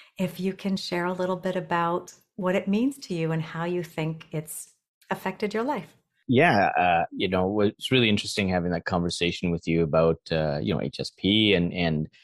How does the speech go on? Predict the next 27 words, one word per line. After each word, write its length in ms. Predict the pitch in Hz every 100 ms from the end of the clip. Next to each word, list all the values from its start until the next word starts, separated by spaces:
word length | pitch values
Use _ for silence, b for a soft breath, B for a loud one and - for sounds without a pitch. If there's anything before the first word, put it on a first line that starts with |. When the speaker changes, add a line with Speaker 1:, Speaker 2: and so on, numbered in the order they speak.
| b b b
Speaker 2:
uh, 60 | -
you 80 | 127
know, 80 | 101
reflecting 500 | 87 95 90 92 85
back 380 | 78 78 82 80
on, 440 | 80 78 76 82 - -
uh, 80 | 85
you 140 | 104
know, 80 | 90
obviously 540 | 85 85 - 82 80 -
there's 180 | 87 -
some 140 | 82
pattern 340 | - 85 85
matching 400 | 78 73 - 80
that, 160 | 76 69 _
that 160 | 76 65
I, 220 | 57 90 -
I 80 |
like 220 | 82 80 -
to 80 |
do 200 | 82 85
in 80 | 78
the 80 | 71
past. 500 | - 78 101 - -
And, 200 | 76 71 -
and 280 | 76 78
so 380 | - - 73 71